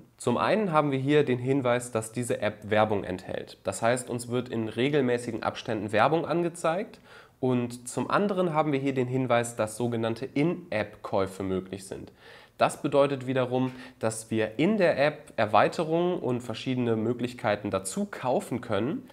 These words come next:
Wichtig ist aber zu wissen, dass wir die App trotzdem benutzen können, auch ohne etwas zu kaufen. Das ist also einfach freiwillig für uns als Zusatz.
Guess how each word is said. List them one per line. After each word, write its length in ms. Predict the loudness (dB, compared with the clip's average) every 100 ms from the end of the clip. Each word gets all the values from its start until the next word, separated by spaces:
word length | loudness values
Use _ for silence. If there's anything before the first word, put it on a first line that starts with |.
| _
Wichtig 300 | -2 0 -2
ist 140 | 0
aber 200 | 2 2
zu 120 | 0 0
wissen, 300 | 0 0 0
dass 240 | 0 0
wir 240 | -2 -2
die 220 | -2 -4 -2
App 240 | -2 -4
trotzdem 500 | -2 0 0 0 0
benutzen 440 | 2 2 0 -6
können, 280 | -4 -2 0
auch 200 | 0 -2
ohne 300 | 0 2 2
etwas 420 | 0 -2 -4 -4 -8
zu 100 | -8
kaufen. 480 | 0 0 0 -2
Das 220 | 0 -2 -4
ist 180 | -4
also 160 | -2 -2
einfach 500 | -2 -4 -4 -6 -10
freiwillig 600 | -12 -4 -2 -2 -6 -4
für 100 | -2
uns 340 | 2 2 0
als 280 | -2 -4 -6
Zusatz. 560 | -6 -4 -4 -6 -10